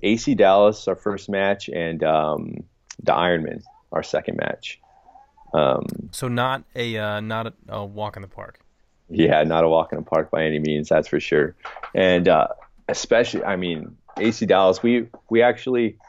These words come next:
Speaker 1: played them. Sorry, my chair's all squeaky.
Speaker 2: It's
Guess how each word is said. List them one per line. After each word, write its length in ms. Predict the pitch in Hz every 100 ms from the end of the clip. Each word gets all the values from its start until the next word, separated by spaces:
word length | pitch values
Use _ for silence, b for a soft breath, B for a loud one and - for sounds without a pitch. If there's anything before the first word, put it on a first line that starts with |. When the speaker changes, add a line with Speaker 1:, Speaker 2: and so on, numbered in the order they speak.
| b b b b b -
Speaker 1:
played 420 | 117 110 98 92
them. 360 | 101 95 92 - -
Sorry, 240 | - 104
my 120 | 78
chair's 260 | 76 80 78
all 100 | 76
squeaky. 400 | - - 90 -
Speaker 2:
It's 220 | - -